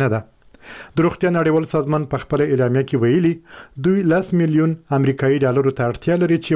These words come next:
وکولای سي اووه لکه راستنو سویو افغانانو ته افغانستان ته د ستنېدو پر مهال د روغتیايي څار خدمات برابر کړي. بلخوا د ملګرو ملتونو د خوړو نړیوال پروګرام ویلي، تر اوسه یې له یو لکو دولس زره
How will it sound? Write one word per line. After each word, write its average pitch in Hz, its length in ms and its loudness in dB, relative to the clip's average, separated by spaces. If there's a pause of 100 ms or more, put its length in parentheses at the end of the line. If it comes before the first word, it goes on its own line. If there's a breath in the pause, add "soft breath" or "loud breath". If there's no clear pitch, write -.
وکولای 123 560 0
سي 123 100 0
اووه 127 540 0
لکه 160 240 -2
راستنو 139 420 -2
سویو 147 320 2
افغانانو 127 480 0
ته - 600 -6
افغانستان 165 520 -2
ته 147 140 2
د 143 100 -4
ستنېدو 135 540 0
پر 123 180 -2
مهال 135 380 -2 (340 loud breath)
د 151 140 2
روغتیايي 156 420 -2 (100)
څار 156 300 -2 (220)
خدمات 117 440 -2
برابر 110 380 -2
کړي. 123 240 -2 (520 loud breath)
بلخوا 165 320 0
د 156 120 -2
ملګرو 156 340 0
ملتونو 156 420 0
د 143 140 2
خوړو 135 260 2
نړیوال 127 400 0
پروګرام 123 460 0
ویلي، 160 260 2 (460 loud breath)
تر 170 120 2
اوسه 180 380 2
یې 170 180 0
له 147 140 4
یو 165 240 2
لکو 156 320 0 (160)
دولس 151 340 2
زره 113 160 -2